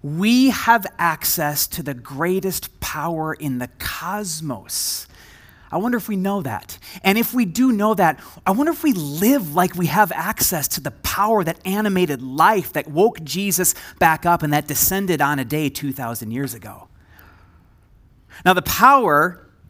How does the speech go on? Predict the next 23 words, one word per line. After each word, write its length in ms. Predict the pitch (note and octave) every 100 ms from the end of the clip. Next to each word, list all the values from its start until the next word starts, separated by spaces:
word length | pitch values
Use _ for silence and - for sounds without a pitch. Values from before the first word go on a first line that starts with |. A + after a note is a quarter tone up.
| - _ - -
that, 280 | D#3 F3 F3
um, 300 | F3+ F#3 D#3+
that 160 | E3+ E3
I'm 100 | E3+
talking 420 | D#3 G#3+ A3+ A3+
about 280 | F3+ D3+ D#3
is 200 | F#3 E3
one 300 | D3+ F#3+ B3
that 140 | A3 D3+
Jesus 500 | C3 G#3+ C4 C4+ G#3
actually 600 | D#3 F#3+ - - G#3 D#3+
was, 260 | C#3+ D3
he 200 | - F3
had 100 | F#3+
oriented 500 | F3+ G3 A3 A3 F3+
his 160 | D#3 D#3
community 460 | - D#3+ G3 F3+ C#3
to 140 | D3+
this 120 | C#3
for 120 | -
quite 260 | C3+ D#3+ C#3+
some 120 | D3
time 300 | C3+ E3+ D#3